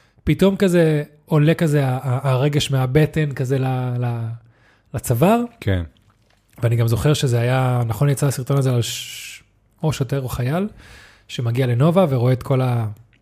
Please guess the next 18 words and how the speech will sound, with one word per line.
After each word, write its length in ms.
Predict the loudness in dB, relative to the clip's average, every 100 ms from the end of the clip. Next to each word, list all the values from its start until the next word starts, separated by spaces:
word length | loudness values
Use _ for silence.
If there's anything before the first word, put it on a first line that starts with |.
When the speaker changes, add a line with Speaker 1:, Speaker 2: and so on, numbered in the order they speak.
| -2
Speaker 2:
כן. 240 | 0 2
Speaker 1:
זה 120 | 2
היה, 140 | 2 0 -4 _ _ _ -6
ב-, 320 | -4 -4 -6 -12 -2
ראיתי 260 | -2 0 0
את 80 |
זה, 160 | 2 2 0 -14 _ _ _ -2
וזה 220 | 2 4
לא 100 | 4
היה, 420 | 4 2 2 0 -4 -6
כאילו, 260 | 0 2 2
ה-, 120 | 0 0
ה-, 240 | 0 0
ה-, 160 | 0 2
מה 140 | 2
שהוא 200 | 2 0
ראה 180 | 0 0
שם. 200 | -2